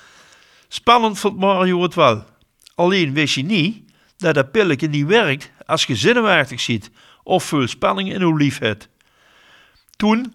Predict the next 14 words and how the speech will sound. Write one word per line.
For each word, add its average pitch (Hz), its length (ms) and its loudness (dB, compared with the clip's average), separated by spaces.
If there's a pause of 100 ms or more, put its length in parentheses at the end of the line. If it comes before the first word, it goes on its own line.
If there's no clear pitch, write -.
na 170 140 -2
twee 196 340 2
uurtjes 196 520 -2
iedereen 175 560 -2
klaar 226 260 2
was 156 200 2
met 131 120 -4
schilderen, 151 600 0 (360)
verdwenen 185 580 -2
ook 196 160 -2
bij 170 100 2
Mario 165 460 0
de 123 80 -6
spanningen. 143 680 0